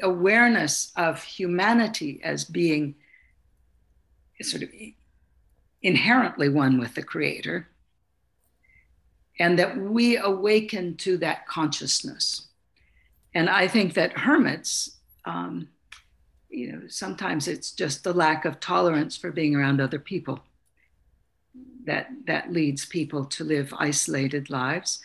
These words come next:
But sometimes it's a fascination with the patterns of nature. Sometimes it's a closeness with nature.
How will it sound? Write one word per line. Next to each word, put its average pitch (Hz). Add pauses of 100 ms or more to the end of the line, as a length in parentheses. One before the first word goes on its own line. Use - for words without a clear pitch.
(440)
But 220
sometimes 277
it's 208
a 190
fascination 214 (140)
with 180 (260)
the -
patterns -
of 170
nature. 170 (1600)
Sometimes 214
it's 170
a 190
closeness - (100)
with 214
nature. 220